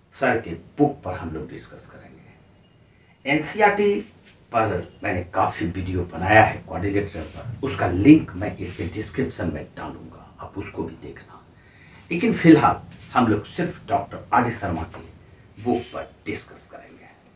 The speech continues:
आपका अगर कोई question रहता है तो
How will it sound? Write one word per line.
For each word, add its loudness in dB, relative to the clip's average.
आपका -8
अगर -12
कोई -10
question 2
रहता 4
है 2
तो -20